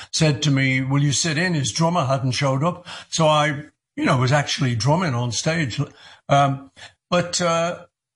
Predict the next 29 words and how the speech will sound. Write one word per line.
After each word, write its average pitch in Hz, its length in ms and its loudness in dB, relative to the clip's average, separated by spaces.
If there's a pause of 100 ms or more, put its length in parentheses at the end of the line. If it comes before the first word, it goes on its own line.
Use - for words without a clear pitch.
(160)
other 233 200 2
things 139 840 -2
have 143 200 -2
just 160 320 -4
come 180 180 -2
about. 175 400 -2 (300)
I 175 60 2
mean, 165 220 4 (100)
again, 214 340 0
when 165 120 0
I 165 60 2
went 175 200 -2
to 143 120 0
<laughs> - 0 -
Hamburg, 117 480 0 (340)
it's - 80 -2
all 147 200 2
the 123 80 -2
Hamburg 156 540 -2
show. 117 320 -2 (220)
When 165 160 2
I 180 60 6
went 208 240 0
to 170 160 0
Hamburg, 139 680 -2 (440)
I 147 80 4
had 156 320 4
a, 143 240 -2 (300)
a - 200 -2